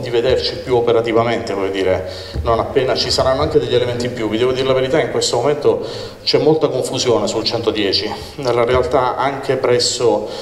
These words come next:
eh, mh, tutte le società, cioè in questo momento nessuno si è mosso su questa operazione. Voi avrete visto che l'Agenzia delle Entrate al momento è ancora in una veste di prima stesura, cioè quella che noi hanno dato a luglio è una prima stesura,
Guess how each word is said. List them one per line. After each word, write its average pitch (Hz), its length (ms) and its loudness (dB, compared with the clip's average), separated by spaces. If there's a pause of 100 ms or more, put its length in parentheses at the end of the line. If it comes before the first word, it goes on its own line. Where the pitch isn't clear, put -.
(240)
eh, 113 80 2 (320)
mh, - 560 -10
tutte 143 320 0
le 120 120 2
società, 113 540 -2
cioè - 160 -4
in 117 60 -4
questo 120 240 0
momento 107 260 -2
nessuno 113 460 -2
si - 80 -2
è 110 60 0
mosso 104 320 0
su 110 100 -2
questa - 220 -4
operazione. 95 960 -4 (440)
Voi 135 240 4
avrete 123 300 0
visto 131 360 0
che 117 120 4
l'Agenzia 117 400 0
delle 123 220 0
Entrate 131 560 0
al 117 160 0
momento 135 680 0
è 117 380 2
ancora 127 680 0
in 127 80 -6
una 123 160 -2
veste 123 240 -4
di 120 100 -6
prima 147 300 0
stesura, 107 520 2 (540)
cioè - 160 -2
quella 143 240 4
che 123 100 -2
noi 143 140 0
hanno 117 160 2
dato 123 160 0
a 117 40 2
luglio 107 400 -2
è - 80 2
una 113 180 0
prima 120 220 -2
stesura, 107 680 -2